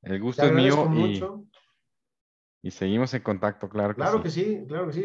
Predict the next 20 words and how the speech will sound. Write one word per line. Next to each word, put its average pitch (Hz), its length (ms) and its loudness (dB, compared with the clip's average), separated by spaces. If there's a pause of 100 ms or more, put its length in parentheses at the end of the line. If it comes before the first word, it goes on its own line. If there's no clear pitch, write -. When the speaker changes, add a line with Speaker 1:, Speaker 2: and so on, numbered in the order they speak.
(120)
Speaker 2:
A 107 240 -6
lo 104 120 -4
mejor 131 260 0
en, 127 120 -2
en, 104 300 -8
en 110 100 -6
un 120 60 -6
futuro 123 340 -4
cercano 107 540 -6
hacemos 107 320 -6
algo, 107 460 -10 (360)
algo 117 240 -2
juntos, 156 500 2
a 123 40 -2
lo 107 100 -2
mejor 113 440 -6 (120)
Speaker 1:
Claro. 190 280 -4
Speaker 2:
invitas 113 300 -6
a 104 80 -4
tus 98 260 -14